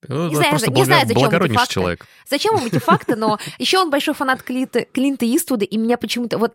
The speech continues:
Speaker 2: из всего того, что я узнала про Жожо, эта часть меня вскрыла, две вещи меня вскрыла. Первое, это то, что Клинт Иствуд реально с ним познакомился и позировал <laughs> в Жожо стенде ему для артбука.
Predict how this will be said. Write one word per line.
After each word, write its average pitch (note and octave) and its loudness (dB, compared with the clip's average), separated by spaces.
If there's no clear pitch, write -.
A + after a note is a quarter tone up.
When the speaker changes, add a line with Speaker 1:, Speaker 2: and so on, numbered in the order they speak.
Speaker 2:
из B3 0
всего C4 0
того, A#3 0
что - -4
я F#3+ 0
узнала G3 0
про F3 -4
Жожо, A3 0
эта A3 0
часть B3 -2
меня G#3 0
вскрыла, A#3+ 0
две G#3+ 0
вещи G3+ 0
меня F#3 0
вскрыла. F3 -2
Первое, G3 0
это - -4
то, A3 0
что G3 -2
Клинт B3 -2
Иствуд A#3+ -2
реально G#3+ 4
с G3 -4
ним G3+ 0
познакомился G3+ 0
и F3+ -4
позировал G3 0
<laughs> - -20
в A3 -2
Жожо C#4+ 2
стенде F4+ 2
ему D#4 0
для C#4+ 0
артбука. C4+ -2